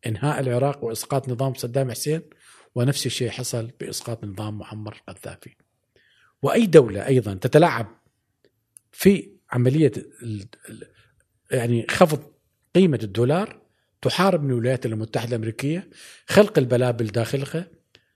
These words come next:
وأيضا انتهاكات جسيمة. وربما، آه، قراءة ل، آه، ما يسمى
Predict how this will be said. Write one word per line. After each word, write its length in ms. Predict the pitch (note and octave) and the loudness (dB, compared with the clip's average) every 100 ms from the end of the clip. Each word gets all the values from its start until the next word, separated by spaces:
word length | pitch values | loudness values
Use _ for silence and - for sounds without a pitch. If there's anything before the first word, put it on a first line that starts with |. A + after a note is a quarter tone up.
| _ | _
وأيضا 520 | B2 C3 E3 C#3+ C3+ D#3 - | -4 0 0 2 0 0 -8
انتهاكات 640 | B2 B2+ A#2 B2 C3 A2+ G#2+ | -2 0 2 0 -2 -2 -4
جسيمة. 460 | - B2+ C#3 D3+ - - _ - | -4 -4 -4 -8 -12 -20 _ -4
وربما، 760 | C#3 F#3 E3 E3+ D#3+ E3 - - | 2 2 4 4 2 -2 -8 -6
آه، 440 | C#3 C3 B2 D3+ _ _ _ _ _ _ _ _ _ _ _ - | -4 -2 -4 -8 _ _ _ _ _ _ _ _ _ _ _ 0
قراءة 560 | D3+ G3 - A#2+ G#2+ | 4 4 2 -6 -6
ل، 380 | A#2+ C3 B2+ A#2+ - | -2 0 0 -4 -8
آه، 480 | A#2+ A2+ G#2+ G#2 | -8 -8 -8 -10
ما 140 | A2 B2 | -4 -2
يسمى 480 | - D3 B2+ A#2 | 0 0 0 -2